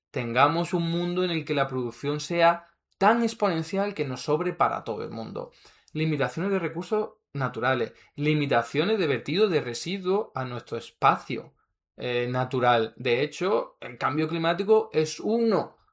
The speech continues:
de esos equilibrios que ya hemos roto por culpa de verter demasiados residuos, en este caso gases de efecto invernadero. Entonces, mayor producción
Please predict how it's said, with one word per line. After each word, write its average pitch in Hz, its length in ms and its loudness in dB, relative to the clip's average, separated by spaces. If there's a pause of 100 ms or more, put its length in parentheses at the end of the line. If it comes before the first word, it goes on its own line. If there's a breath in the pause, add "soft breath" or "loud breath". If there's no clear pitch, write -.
de 143 340 4
esos 196 420 0 (200 soft breath)
equilibrios 147 600 2
que 147 180 -4
ya 131 200 2
hemos 185 400 4
roto 190 480 2
por 135 220 0
culpa 139 520 2 (220 loud breath)
de 135 180 2
verter 143 440 4
demasiados 120 640 2
residuos, 139 440 -4
en 139 60 -4
este 110 140 -10
caso 131 400 -2 (240 loud breath)
gases 123 600 -2
de 127 80 -4
efecto 120 480 -4 (160 loud breath)
invernadero. 107 840 -2 (220)
Entonces, 107 440 -6 (320)
mayor 113 420 0
producción 202 800 4